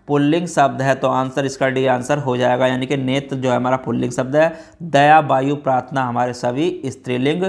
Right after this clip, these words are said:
शब्द होते हैं, ठीक है। चलिए अगला क्वेश्चन देखते हैं, निम्न में <clears throat> स्त्रीलिंग शब्द कौन सा है? तो इनमें स्त्रीलिंग शब्द हमें बताना है, स्त्रीलिंग शब्द कौन सा है। यहाँ पे अगर स्त्रीलिंग की बात करें, देखिए,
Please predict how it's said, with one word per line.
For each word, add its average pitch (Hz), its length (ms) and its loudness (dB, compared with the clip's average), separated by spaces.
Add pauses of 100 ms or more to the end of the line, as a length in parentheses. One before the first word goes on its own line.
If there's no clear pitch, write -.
(320)
शब्द 131 340 4
होते 120 360 -4
हैं, 113 400 -8
ठीक 170 200 -4
है। 143 380 2 (1400)
चलिए 120 260 2
अगला 135 220 2
क्वेश्चन 160 260 -2
देखते 160 260 0
हैं, 156 220 0 (500)
निम्न 180 400 0
में 196 480 0 (380)
<clears throat> - 540 -12
स्त्रीलिंग 180 500 0
शब्द 180 300 2 (160)
कौन 151 280 2
सा 147 180 4
है? 123 180 0
तो - 180 -4
इनमें 151 320 -4 (120)
स्त्रीलिंग 151 420 -2
शब्द 147 280 0
हमें 143 200 -2
बताना 131 400 2
है, 151 260 -2 (420)
स्त्रीलिंग 170 760 0
शब्द 165 360 0 (120)
कौन 127 240 0
सा 113 260 0
है। 110 140 -4
यहाँ 139 200 2
पे 160 100 2
अगर 160 160 2
स्त्रीलिंग 147 360 -4
की 160 60 -4
बात 127 200 0
करें, 143 120 -6
देखिए, 165 460 -4